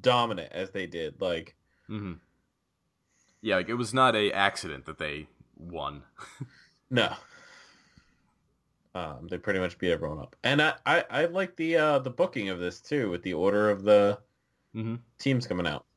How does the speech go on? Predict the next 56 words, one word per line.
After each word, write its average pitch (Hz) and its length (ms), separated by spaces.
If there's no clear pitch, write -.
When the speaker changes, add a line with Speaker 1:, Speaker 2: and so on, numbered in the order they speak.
Speaker 2:
And 151 100
it 160 40
was 160 140
nice, 175 220
too, 175 200
you 117 220
know, 95 100
like, 107 200
the 104 80
advanced 98 360
sort 98 140
of 90 80
thinking 90 300
of 87 160
planting 98 580
the 87 80
stuff 92 340
with, 92 220
like, 92 160
R-Truth 90 500
and 87 160
Goldust, 90 640
'cause 139 140
it's 143 140
like, 123 160
that's 135 180
a 120 40
team 110 220
you 92 80
would 87 120
know 90 140
would 87 140
never 85 260
win. 78 460
But 95 160
at 101 80
least 117 220
Speaker 1:
Yeah. 110 100
Speaker 2:
in 95 60
this 98 180
way, 95 120
they 90 120
built 95 320
it 95 60
up 90 140
enough 87 320
so 78 180
there 85 160
was, 87 140
like, 87 200
that 117 240
little, 117 200
those 110 240
couple 113 280
hope 113 240
spots - 560